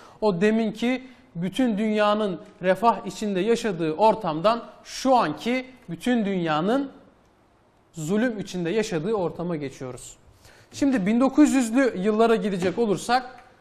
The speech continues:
şimdi E, ayrıntılı ayrıntılı konulara girmeyeceğim. Her, e, ülkenin özellikle İsrail, e, şey bunu yapıyor. İsrail tabii o zaman pek de bir şey değil. Yahudiler pek de bir şey değil. E, İngilizler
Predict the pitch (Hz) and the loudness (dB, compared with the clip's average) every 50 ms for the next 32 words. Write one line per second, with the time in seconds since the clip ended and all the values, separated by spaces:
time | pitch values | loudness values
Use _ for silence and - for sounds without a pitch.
0 | - - - - 226 214 208 226 214 - - - - _ _ _ _ _ _ _ | -20 -20 -8 -6 -4 -2 -2 -2 -4 -6 -12 -20 -20 _ _ _ _ _ _ _
1 | - 170 160 156 151 - - 190 202 208 220 226 208 - 240 233 226 208 208 196 | -6 -2 0 0 0 4 8 10 10 10 10 6 4 6 8 8 8 8 6 2
2 | 202 214 202 220 214 - 226 214 208 202 202 208 202 202 185 170 202 214 196 185 | -2 -2 -2 -2 -2 0 -2 0 0 0 2 2 2 2 0 0 0 0 0 0
3 | 160 143 139 135 170 202 240 262 - - - - _ _ _ _ _ _ _ _ | -2 -2 -2 -2 -2 -4 -4 -6 -10 -18 -20 -20 _ _ _ _ _ _ _ _
4 | _ _ _ _ _ _ _ _ _ _ _ - - 269 311 330 262 226 202 - | _ _ _ _ _ _ _ _ _ _ _ 0 6 6 6 6 6 2 -6 -12
5 | - - - - 190 185 180 175 175 175 175 175 170 170 170 170 165 170 170 165 | -18 -20 -14 -8 -4 0 0 2 2 2 2 0 0 0 0 0 -2 -2 -4 -8
6 | - - - _ - 240 262 254 233 - - 247 208 185 165 190 220 - - - | -12 -16 -20 _ -4 0 0 0 0 0 0 0 0 0 0 -2 -4 -10 -18 -14
7 | - 196 196 185 170 202 196 196 190 180 - - 165 156 175 175 - - 208 208 | -6 -2 -2 0 2 2 2 2 0 -2 -4 -4 -4 -4 -4 -6 -6 -2 0 2
8 | 196 170 143 - 160 151 147 143 143 139 135 - - 240 220 208 175 180 170 143 | 2 2 0 -2 -2 -2 -2 0 -2 -2 -4 0 2 2 4 4 2 2 0 0
9 | 131 123 - - 123 117 117 117 - 185 170 - - 185 175 156 - - 156 165 | -2 -4 -4 -6 -8 -8 -8 -10 -12 -12 -12 -4 0 0 0 0 0 -2 -4 -2
10 | 180 180 160 175 180 180 165 156 - 180 151 - - 151 147 147 - 214 208 175 | -2 -2 0 0 -2 -2 -2 -2 -2 -4 -4 -4 -6 -6 -6 -4 -4 -4 -4 -2
11 | 165 175 139 120 - - - 160 143 143 139 135 143 143 139 135 - 170 151 156 | -2 -2 -4 -4 -6 -12 -10 -8 -6 -6 -6 -6 -4 -4 -4 -2 -4 -6 -6 -6
12 | - 151 135 131 - - 131 123 135 160 202 226 226 - - - - _ _ _ | -6 -8 -8 -8 -8 -10 -10 -4 -2 0 0 0 -2 -6 -12 -20 -20 _ _ _
13 | _ _ _ _ _ _ _ _ _ _ _ _ - - - - _ _ _ _ | _ _ _ _ _ _ _ _ _ _ _ _ -20 -20 -20 -20 _ _ _ _
14 | _ 202 175 170 170 170 277 277 277 277 233 208 175 151 156 196 233 - | _ -4 -2 -2 0 0 2 2 2 2 2 0 0 0 2 2 2 2